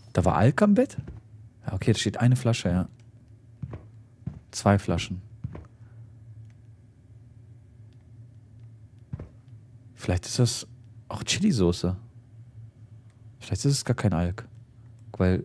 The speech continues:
da guckt, das, das ist so, da ist so, ähm, gebraten, gebrannt, ge-, gebraten Nudeln. Und der hat dann halt vielleicht so, so Sweet Chili-Soße drüber gekippt.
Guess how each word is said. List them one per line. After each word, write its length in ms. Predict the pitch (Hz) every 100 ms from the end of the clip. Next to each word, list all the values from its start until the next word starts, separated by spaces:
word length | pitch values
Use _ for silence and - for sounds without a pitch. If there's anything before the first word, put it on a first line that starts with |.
| -
da 120 | 98
guckt, 320 | - 120 -
das, 160 | 101 98
das 260 | 110 101 101
ist 180 | 98
so, 180 | - 98
da 240 | 95 - 95
ist 120 | -
so, 220 | 92 87 - -
ähm, 340 | 87 82 95
gebraten, 680 | 92 - 95 - 104 - 101
gebrannt, 500 | 98 101 113 - 110
ge-, 120 | 104 - - - -
gebraten 520 | 101 92 107 127 120
Nudeln. 420 | 113 143 196 208 - - - - - - - - -
Und 180 | 104 95
der 40 | 98
hat 100 | 117
dann 100 | 110
halt 120 | 104
vielleicht 260 | 110 101
so, 220 | - 104 98
so 460 | 101 95 92 92 - - - - - - -
Sweet 840 | - - - - - - - 120
Chili-Soße 640 | - - 147 104 95 95 101
drüber 240 | 98 92
gekippt. 420 | 90 - - -